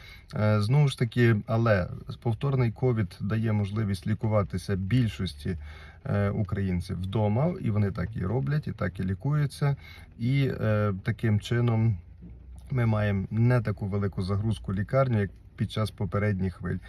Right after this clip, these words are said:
Так, є пацієнти, які потрапляють в стаціонар, переважно це ті, хто ще не хворіли і в групі ризику,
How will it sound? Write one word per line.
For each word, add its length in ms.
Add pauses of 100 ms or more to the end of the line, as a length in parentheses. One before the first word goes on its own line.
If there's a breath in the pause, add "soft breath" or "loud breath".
(240 loud breath)
Так, 320
є 180
пацієнти, 520
які 160
потрапляють 600
в 20
стаціонар, 640
переважно 520
це 200
ті, 200
хто 180
ще 220
не 220
хворіли 460
і 100
в 60
групі 300
ризику, 500